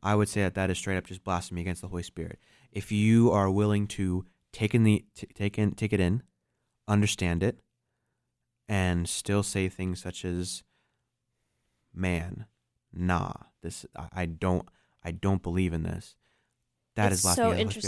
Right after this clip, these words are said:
Speaker 2: interesting that you
Speaker 1: Here's
Speaker 2: said
Speaker 1: the
Speaker 2: that.
Speaker 1: thing, though. Most people, like God even said, like Jesus even says in, um, at the end, at the end of Mar-, at the end in, in Mark two, he says that, you know, "I have come,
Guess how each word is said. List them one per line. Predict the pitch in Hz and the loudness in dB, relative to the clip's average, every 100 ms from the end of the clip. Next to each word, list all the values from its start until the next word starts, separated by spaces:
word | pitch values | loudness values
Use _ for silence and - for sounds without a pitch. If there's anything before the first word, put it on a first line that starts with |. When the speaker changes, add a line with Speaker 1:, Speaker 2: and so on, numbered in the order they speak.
| - | -8
Speaker 2:
interesting | 196 | -6
that | 185 | -6
you | 190 | 0
Speaker 1:
Here's | 139 127 | 2 2
Speaker 2:
said | |
Speaker 1:
the | 123 | 0
Speaker 2:
that. | - | 2
Speaker 1:
thing, | 175 139 | 4 4
though. | 92 92 - _ _ _ _ - | 4 2 -2 _ _ _ _ -2
Most | 110 117 135 - | 6 8 6 2
people, | - 208 - 90 123 - _ _ _ _ 101 | -2 -2 -2 -2 -2 -6 _ _ _ _ 0
like | 113 110 | 2 2
God | 117 117 | 2 4
even | 117 107 101 | 2 2 -2
said, | - 143 123 107 | -4 -4 -4 -6
like | 104 | -4
Jesus | 117 110 110 | -2 -2 -2
even | 113 104 | -4 -2
says | - 127 160 104 104 - _ _ _ _ _ _ | -2 -2 0 2 0 -4 _ _ _ _ _ _
in, | 110 101 | -4 -2
um, | 98 92 87 82 82 - _ _ _ _ _ _ _ _ _ _ _ | 0 0 -2 -2 -6 -10 _ _ _ _ _ _ _ _ _ _ _
at | 107 95 | -6 0
the | 101 104 | 2 4
end, | 107 - 82 - | 2 0 -8 -12
at | 67 - | -12 -6
the | 101 | 0
end | 107 | 0
of | 98 | 2
Mar-, | 98 95 - - - | 0 0 -4 -12 -16
at | 95 | -4
the | 104 | 0
end | 107 - | 0 -2
in, | 101 98 | -6 -4
in | 101 | 0
Mark | 98 127 113 | 2 2 0
two, | - 139 95 127 - _ _ _ | -2 0 2 -2 -8 _ _ _
he | 104 | -2
says | - 208 | 0 2
that, | 104 95 92 - _ _ - | 2 2 0 -4 _ _ -8
you | 107 | -6
know, | 85 - _ 62 - _ _ _ _ - | -4 -8 _ -20 -20 _ _ _ _ -4
"I | 123 | 0
have | 131 | -2
come, | - 123 123 | -2 0 0